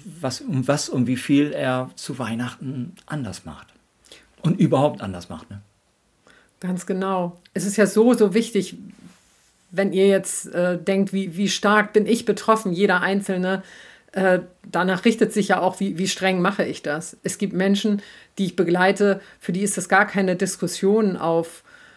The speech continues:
Speaker 2: diese sogenannten No-Foods zu verzichten, weil die so schwer betroffen sind und sagen, für mich ist es keine Einschränkung, ich, ich kann nur gewinnen und ich gehe sowieso schon seit Jahren nicht mehr auf irgendwelche sozialen, gesellschaftlichen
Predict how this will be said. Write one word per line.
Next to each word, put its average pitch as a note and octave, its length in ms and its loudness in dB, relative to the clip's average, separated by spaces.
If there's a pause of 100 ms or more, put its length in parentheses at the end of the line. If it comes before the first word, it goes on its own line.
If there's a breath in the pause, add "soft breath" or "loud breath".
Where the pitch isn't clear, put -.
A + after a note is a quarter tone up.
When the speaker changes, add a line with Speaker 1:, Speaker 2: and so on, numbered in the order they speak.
(180 soft breath)
Speaker 2:
diese F3 220 -2
sogenannten F3 520 0
No-Foods F#3+ 560 0
zu F#3 120 -6
verzichten, A3 800 -2 (440 loud breath)
weil F#3+ 220 6
die F#3+ 140 0
so G3 440 0
schwer G#3 240 2
betroffen G#3 480 0
sind G3 320 2
und F3+ 300 -4
sagen, F#3 560 0
für F#3 120 -4
mich F#3+ 140 -2
ist F3 140 -2
es F3 100 -10
keine F3+ 260 -2
Einschränkung, F#3+ 720 -2
ich, - 280 -10
ich - 160 -8
kann G3 180 0
nur G3 180 6
gewinnen F#3+ 380 0
und E3+ 140 -4
ich F3 120 -12
gehe F#3+ 160 0
sowieso F3 380 -2
schon F3+ 360 -4 (480 loud breath)
seit F#3 200 -2
Jahren G3 280 2
nicht G3 180 0
mehr F3 140 2
auf E3+ 120 -2
irgendwelche F3+ 500 -2
sozialen, F3+ 840 -2
gesellschaftlichen F3+ 1040 -2